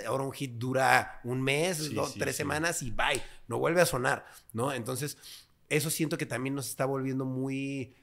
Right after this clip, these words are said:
Speaker 1: desechables en, en cuanto a no solo la música y, y los objetos también, que, que compramos muy rápido esto y ya sale otro de moda y ya lo tiramos
Speaker 2: Sí.
Speaker 1: y compramos el nuevo, sino también con las relaciones. También es como, ah, rápido este amigo, ya me aburrió este amigo, ahora otro amigo, rápido este amigo.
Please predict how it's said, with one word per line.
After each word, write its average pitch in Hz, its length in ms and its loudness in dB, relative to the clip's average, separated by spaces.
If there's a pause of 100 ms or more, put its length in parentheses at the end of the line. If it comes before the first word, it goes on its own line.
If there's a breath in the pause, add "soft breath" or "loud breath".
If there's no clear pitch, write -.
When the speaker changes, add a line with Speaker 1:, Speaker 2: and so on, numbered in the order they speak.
(160)
Speaker 1:
desechables 120 1000 0
en, 104 500 -6 (220 soft breath)
en 110 100 -8
cuanto 107 380 -4
a 101 400 -4 (460)
no 123 140 -4
solo 143 220 -2
la 117 100 -2
música 127 540 -2 (120)
y, 110 260 -10
y - 20 -10
los 98 180 -6
objetos 110 560 -4
también, 107 180 -6
que, 101 140 -8 (240 loud breath)
que 101 80 -6
compramos 123 460 0
muy 135 160 2
rápido 123 420 2
esto 139 260 -2
y 139 60 -2
ya 123 120 -4
sale 127 180 -6
otro 127 180 -8
de 110 80 -6
moda 120 260 -2
y 127 40 -4
ya 117 180 -6 (320 loud breath)
lo 113 160 -6
tiramos 117 300 2
Speaker 2:
Sí. 101 60 4
Speaker 1:
y - 20 2
compramos 120 420 0
el 120 80 -4
nuevo, 127 200 -4 (180 loud breath)
sino 120 220 -6
también 127 340 0
con 143 180 -2
las 113 160 -2
relaciones. 107 800 -2 (220 loud breath)
También 117 500 -6
es 127 200 -4
como, 120 300 -4
ah, 120 120 6
rápido 135 400 0
este 127 160 -6
amigo, 143 320 -4
ya 135 100 -4
me 139 60 -8
aburrió 120 240 -8
este 123 140 -10
amigo, 139 220 -4
ahora 135 220 0
otro 117 200 -6
amigo, 143 260 -4
rápido 127 240 0
este 127 120 -8
amigo. 139 200 -6